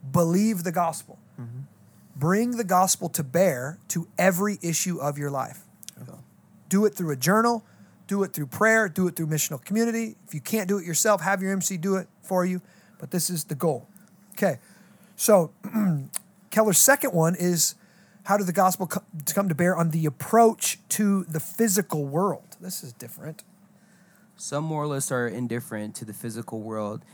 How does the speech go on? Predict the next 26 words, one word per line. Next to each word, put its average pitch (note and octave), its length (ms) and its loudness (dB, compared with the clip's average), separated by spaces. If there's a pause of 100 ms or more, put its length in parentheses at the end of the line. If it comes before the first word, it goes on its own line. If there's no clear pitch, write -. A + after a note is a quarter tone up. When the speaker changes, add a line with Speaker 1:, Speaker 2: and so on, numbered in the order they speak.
(140)
Speaker 3:
and A2 160 -4
see A#2 260 -4
it G#2 80 -6
as G#2 640 -8 (440)
important. B2 600 -10 (380)
Other C3 300 0
moral-, F3 160 2
Speaker 1:
Unimportant. C#3 420 -4
Sorry. - 160 -6
Speaker 3:
unimportant A2+ 640 -8 (260)
moralists B2 480 -4
are A2+ 380 -2 (360)
downright A#2+ 560 0 (100)
afraid A2+ 540 -4
of G#2 160 -6
physical A#2 380 -6
pleasure. G#2 440 -2 (420)
And A#2 200 -2
since - 600 0 (240)
they A#2+ 240 2
are A2+ 160 0
seeking B2+ 540 -4
to A#2 300 -8
earn A2+ 340 -2
their G#2+ 140 -4
salvation, G#2+ 720 -4